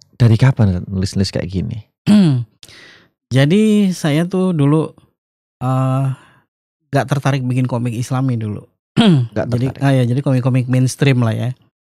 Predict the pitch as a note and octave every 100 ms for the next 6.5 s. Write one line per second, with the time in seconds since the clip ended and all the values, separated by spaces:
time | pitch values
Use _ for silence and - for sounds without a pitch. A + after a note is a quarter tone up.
0 | _ _ _ _ _ _ _ - B2 A2
1 | A2 A2 A#2 A#2 A#2 A#2 - - - -
2 | _ _ A#2 A#2 A#2 A2+ - B2 - B2
3 | A#2+ A#2+ A#2+ A#2+ A#2 A2 G#2 A2+ A2 A#2+
4 | A#2 A2 A2 G#2+ G#2+ G#2 G2+ F#2+ F#2 A#2+
5 | B2 A#2+ A2 A2 - B2 A#2 B2 A#2+ A2+
6 | - G#2+ B2+ A2+ B2